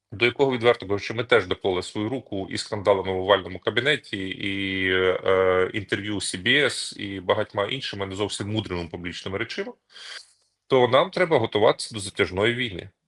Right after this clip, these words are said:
І розуміти, що якщо в нас не буде чим боронитися і не буде кому боронити Україну, то ми програємо. І, власне, на цьому має бути сконцентрована увага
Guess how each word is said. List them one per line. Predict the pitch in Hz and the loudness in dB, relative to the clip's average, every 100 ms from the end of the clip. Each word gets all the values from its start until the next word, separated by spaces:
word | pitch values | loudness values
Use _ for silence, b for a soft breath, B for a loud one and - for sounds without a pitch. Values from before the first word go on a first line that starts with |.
| _ _ _ _ - | _ _ _ _ 0
І | 117 | 2
розуміти, | 143 151 170 160 143 | 4 0 -2 -2 -4
що | - 131 | -2 -2
якщо | - 147 | -2 0
в | |
нас | 139 | 2
не | 139 | 2
буде | 151 151 104 | 2 2 2
чим | 104 117 101 | 0 -2 0
боронитися | 117 123 170 - - - _ _ _ - | 2 2 2 -4 -10 -10 _ _ _ -2
і | 131 | 0
не | 131 | 0
буде | 135 123 | 2 0
кому | - 139 117 | 0 0 2
боронити | 92 92 92 87 98 | 2 0 0 -6 -8
Україну, | 87 - 160 190 | -4 -2 -2 -4
то | - | -4
ми | 107 | -4
програємо. | - 156 139 - 104 _ _ _ _ _ _ _ _ _ | -2 0 2 0 -2 _ _ _ _ _ _ _ _ _
І, | 123 123 123 120 | 2 4 4 4
власне, | 110 135 147 147 | 6 4 4 -2
на | 131 | -2
цьому | - 185 196 | 0 2 2
має | 165 139 | 4 2
бути | 123 - 120 | 2 -4 -6
сконцентрована | - 110 110 110 147 180 160 | -6 -6 -2 0 2 2 0
увага | 107 98 120 143 165 | 2 6 6 6 2